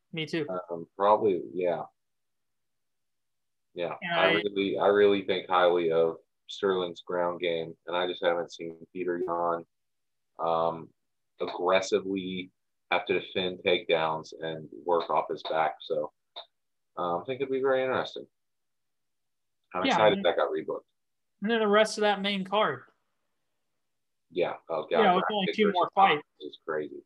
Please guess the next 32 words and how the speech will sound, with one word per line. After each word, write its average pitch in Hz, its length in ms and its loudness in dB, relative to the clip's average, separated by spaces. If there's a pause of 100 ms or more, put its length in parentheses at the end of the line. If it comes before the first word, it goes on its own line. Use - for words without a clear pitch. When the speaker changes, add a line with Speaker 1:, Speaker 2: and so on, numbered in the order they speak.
(540)
Speaker 1:
But, 175 460 2
uh, 170 300 4
the 160 100 -8
fact 214 320 0
that 196 120 -4
Dominick 208 380 -2
Cruz 220 280 -4
is 190 100 -8
fighting 180 540 -4
Casey 196 480 -4
Kenny, 190 540 -6 (1080)
that's 247 160 0
a 349 60 0
really 294 280 4
weird 156 400 0
matchup 156 440 -4
to 151 60 -16
me, 143 180 -10
man. 143 280 -8 (440)
Speaker 2:
Yeah. - 200 -12 (600)
Speaker 1:
It's 175 180 6
Speaker 2:
I 170 40 4
Speaker 1:
really 220 320 2
a - 20 -16
Speaker 2:
like 170 60 -16
Speaker 1:
missed 180 280 -4
opportunity. 165 640 -6
I 180 100 2
feel 226 180 4
like 208 140 4
there's 185 280 4
just 196 260 0